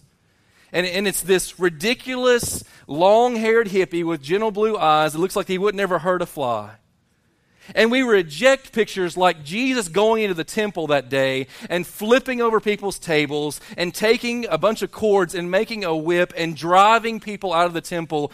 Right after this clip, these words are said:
because they were misusing the house of God. We, we, we ignore pictures of Jesus like the day when he stood up to the popular people known as the Pharisees and looked him in the face and said, "You brood of vipers, woe to you."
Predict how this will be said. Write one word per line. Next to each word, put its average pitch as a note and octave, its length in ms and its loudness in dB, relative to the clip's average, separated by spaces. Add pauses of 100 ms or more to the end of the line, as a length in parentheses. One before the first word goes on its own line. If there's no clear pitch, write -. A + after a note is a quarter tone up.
(140)
because F3 280 -2
they F3 100 0
were D#3+ 160 -2
misusing F#3+ 800 -4
the C#3+ 100 -2
house D3 300 -2
of B2 140 -12
God. A#2 500 -4 (960)
We, G3+ 120 -2
we, A3+ 220 -2
we C4 180 0
ignore A#3+ 500 0
pictures A3+ 340 -2
of F3 120 -2
Jesus G#3 420 -4
like G3+ 140 2
the F#3+ 80 -6
day G#3+ 180 4
when A3+ 120 -2
he G3+ 80 -2
stood B3 340 -2
up A#3+ 100 2
to F#3 60 -6
the E3 100 -2
popular A3 520 4
people D#3+ 320 -2
known F#3+ 160 -2
as E3 100 -6
the D#3+ 80 -6
Pharisees F#3 580 0
and D#3+ 100 -4
looked G#3+ 180 0
him G3+ 80 -6
in F3+ 40 -6
the D#3+ 80 -2
face F#3+ 300 -2
and E3 100 -8
said, D#3 320 0 (180)
"You G3+ 260 -6
brood G#3+ 540 0
of E3+ 180 0
vipers, D3+ 640 2
woe F3+ 500 2
to - 160 -10
you." A#2+ 580 -10